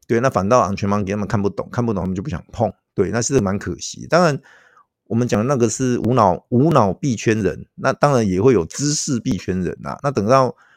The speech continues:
我是认为知识币圈人会在很快的时间就会出现了，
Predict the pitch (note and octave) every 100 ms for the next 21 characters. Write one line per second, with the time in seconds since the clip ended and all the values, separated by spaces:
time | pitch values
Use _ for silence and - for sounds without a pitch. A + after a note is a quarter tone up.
0 | _ - A#2 B2+ F3+ D#3+ B2+ - C#3 C#3+
1 | C3+ C3+ A#2 A2 F2+ E2 E2 F#2 G#2+ G#2
2 | G2 F2 D#2+ G2+ F2 F2 F2 - _ _
3 | _ _ - F2 D#2+ F2+ F2+ F#2 _ _
4 | _ - G2+ F#2+ - E2 G#2 E2